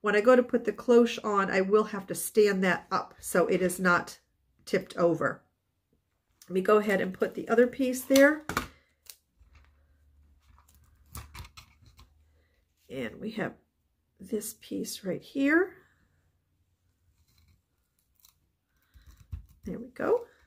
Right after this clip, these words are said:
And I'll take another piece of tape. This will just help to hold it down some. Okay. Then I'm gonna start taking my reindeer moss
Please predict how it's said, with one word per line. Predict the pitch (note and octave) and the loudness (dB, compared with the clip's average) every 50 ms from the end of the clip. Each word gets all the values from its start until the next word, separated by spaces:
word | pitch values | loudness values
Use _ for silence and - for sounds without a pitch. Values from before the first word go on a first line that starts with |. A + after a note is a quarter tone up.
| _ _ _ _ _ _ _ _ _ C4+ | _ _ _ _ _ _ _ _ _ -6
And | A#3+ A#3+ A#3+ A#3 F#3+ | -2 -2 0 -2 -2
I'll | F#3 F#3+ | -4 -6
take | - - A3+ - - | -6 -6 -6 -6 -6
another | - F3+ F#3 D#3+ E3+ | -6 -6 -6 -6 -8
piece | - - - G#3+ G#3+ - | -10 -12 -12 -12 -12 -12
of | - - | -14 -18
tape. | - - D#4 E4 G4 A#4 - - - _ _ _ _ _ _ - - - - - - - _ _ _ _ _ _ _ | -8 -2 2 4 4 4 2 -2 -18 _ _ _ _ _ _ -20 -14 -10 -10 -10 -10 -12 _ _ _ _ _ _ _
This | - A3+ A3+ | -4 -2 -2
will | A3 G3 | -2 -2
just | F#3+ F#3+ - - - - | -2 0 0 0 -2 -4
help | - - B3 A#3+ - | -4 -2 -2 -2 -2
to | - F#3+ | -6 -4
hold | - - B3 C4+ C4 C4 | 2 4 4 4 4 2
it | - | 2
down | - A3+ G3+ F#3 F3 - A3+ | 4 4 4 2 0 -4 -8
some. | - - - - - - - - _ _ _ _ _ _ _ _ _ _ _ _ _ _ _ _ _ _ _ _ _ _ _ _ _ _ _ _ - - - _ _ _ - - - _ _ _ _ _ _ _ - - _ _ _ _ _ - - _ _ _ - - - _ _ _ _ _ _ _ _ _ _ _ _ _ _ _ - - - - _ _ - - - _ _ _ _ _ _ _ _ _ _ _ _ - | -10 -8 -8 -8 -8 -10 -16 -20 _ _ _ _ _ _ _ _ _ _ _ _ _ _ _ _ _ _ _ _ _ _ _ _ _ _ _ _ -20 -20 -20 _ _ _ -20 -20 -20 _ _ _ _ _ _ _ -20 -20 _ _ _ _ _ -20 -20 _ _ _ -20 -20 -20 _ _ _ _ _ _ _ _ _ _ _ _ _ _ _ -20 -20 -20 -20 _ _ -20 -20 -20 _ _ _ _ _ _ _ _ _ _ _ _ -20
Okay. | - - - - - C4+ D4+ F4 A4 - _ _ _ _ _ _ _ _ _ _ _ _ _ _ _ _ _ _ _ _ _ _ _ _ _ _ _ - _ _ _ - | -20 -20 -20 -18 -14 -10 -8 -8 -10 -10 _ _ _ _ _ _ _ _ _ _ _ _ _ _ _ _ _ _ _ _ _ _ _ _ _ _ _ -20 _ _ _ -4
Then | - C4+ C4+ | -2 0 2
I'm | B3+ | 4
gonna | A3+ A3+ G#3 G#3 | 4 4 4 2
start | G#3 - - C#4+ D4 D4 | -2 -2 -2 -2 -2 0
taking | - - D4+ D4+ - D4+ C#4 | 0 -2 -2 -2 -2 -2 0
my | C4+ B3+ | 2 2
reindeer | A#3 A3 A3+ A#3 A#3 A#3 A3 A3+ G3 G3 | 4 6 6 6 4 4 2 2 0 2
moss | F#3+ F#3 F3+ E3+ E3+ F#3 B3 D4+ - - - - | 0 0 0 2 2 0 0 -2 -6 -8 -12 -12